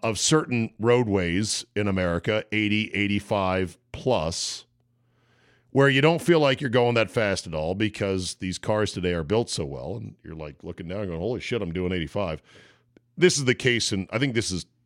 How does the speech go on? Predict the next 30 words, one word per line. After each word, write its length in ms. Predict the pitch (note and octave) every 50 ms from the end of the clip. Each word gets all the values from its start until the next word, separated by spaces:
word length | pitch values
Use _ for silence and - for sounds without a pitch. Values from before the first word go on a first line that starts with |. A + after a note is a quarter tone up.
| _ _ _ _
the 100 | - G#2+
dream 280 | - - - A#2 A2 F#2+
was 100 | F2+ E2+ -
partly 360 | _ - A2+ G#2+ F#2 F2 F2+
because 380 | E2 E2 - - F#2 F2 E2 F2
I 60 | E2
was 140 | E2 E2 -
driving 320 | - G2+ F2+ F2 E2+ E2+
in 80 | E2 D2
Wisconsin 480 | D#2 - - C3+ C3+ C3+ B2 F2 F2
this 140 | F2+ E2+ -
past 320 | - - F2+ E2+ - -
weekend, 320 | G#2 G2 F2+ - F#2 F2+ E2+
going 160 | F2+ E2+ E2
back 220 | D#2 F2 E2+ E2 -
and 160 | D#2+ D2 D2
forth 300 | - F#2 F2+ E2+ D#2+ -
from 240 | - F2 D#2 D2 - _ _ - - - - _ _ _ _ - -
Lambeau 360 | F2+ G2 G#2 G2+ F#2 F2+ F2
Field 280 | - - F#2+ F#2 F2+ F2
all 120 | E2+ F2
the 100 | F2 D#2+
way 60 | E2
down 240 | D#2+ E2 D#2 D#2+ D#2
to 160 | D#2 D#2+ - -
Milwaukee 460 | E2 D#2+ D#2 E2+ F#2 F#2 F2 - -
and 100 | C#2+ C2+ C2
back. 300 | C#2 C2+ C2+ - - - _ _ _ _ _ _ _ _ _ _ _ _ _ _ _ _ _ - - - -
But, 320 | G2+ G2+ A#2+ A2 - - B2+
uh, 240 | G#2+ G2+ F#2+ F2+